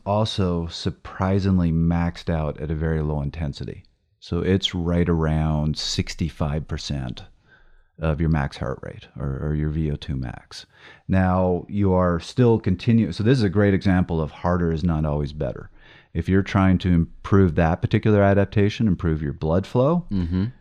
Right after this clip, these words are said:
Speaker 1: or your, the amount of, uh, blood your heart can pump per beat,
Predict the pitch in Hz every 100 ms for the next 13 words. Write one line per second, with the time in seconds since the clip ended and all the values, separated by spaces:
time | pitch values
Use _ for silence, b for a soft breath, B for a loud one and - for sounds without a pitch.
0 | - 85 82 82 80 85 85 82 87 85
1 | 78 69 50 71 69 69 87 87 92 80
2 | 76 90 82 - 69 92 92 - 80 71
3 | 87 117 -